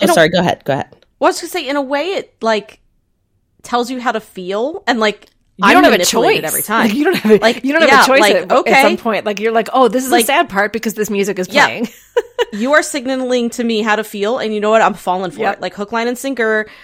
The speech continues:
Speaker 1: It was funny 'cause I saw this clip, um, of Lord of the Rings, and it was one of the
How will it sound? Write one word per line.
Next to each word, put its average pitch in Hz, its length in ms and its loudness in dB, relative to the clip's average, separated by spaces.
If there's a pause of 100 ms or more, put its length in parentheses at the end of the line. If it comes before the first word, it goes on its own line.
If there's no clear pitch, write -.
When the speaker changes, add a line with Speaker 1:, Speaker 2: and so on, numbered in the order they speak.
(260)
Speaker 1:
It 240 60 2
was 247 140 0
funny 269 300 0
'cause 214 300 -6
I 196 140 0
saw 214 260 -4
this 240 180 -6
clip, 196 540 -6 (200)
um, 190 560 -2 (120)
of 185 640 -8 (340)
Lord 208 220 -6
of 220 40 -4
the 208 100 -6
Rings, 208 520 -6 (680)
and 208 160 0
it - 160 -2
was 190 800 2
one 208 180 -4
of 208 100 -4
the 180 200 -2